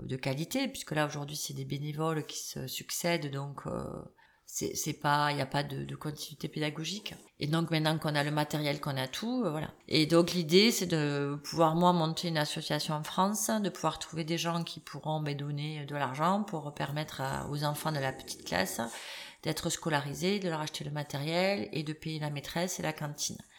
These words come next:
Donc, on a calculé que ça fera à peu près du cinq euros par mois et par enfant. Donc, grosso modo, euh, c'est tout à fait envisageable,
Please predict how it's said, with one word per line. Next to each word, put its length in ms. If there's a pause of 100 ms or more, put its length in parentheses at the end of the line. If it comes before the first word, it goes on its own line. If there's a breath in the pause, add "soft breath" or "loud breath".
Donc, 180
on 100
a 100
calculé 380
que 60
ça 140
fera 260
à 60
peu 120
près 180
du 120
cinq 380
euros 180
par 260
mois 300
et 60
par 240
enfant. 560
Donc, 160
grosso 320
modo, 480
euh, 240
c'est 140
tout 200
à 60
fait 160
envisageable, 580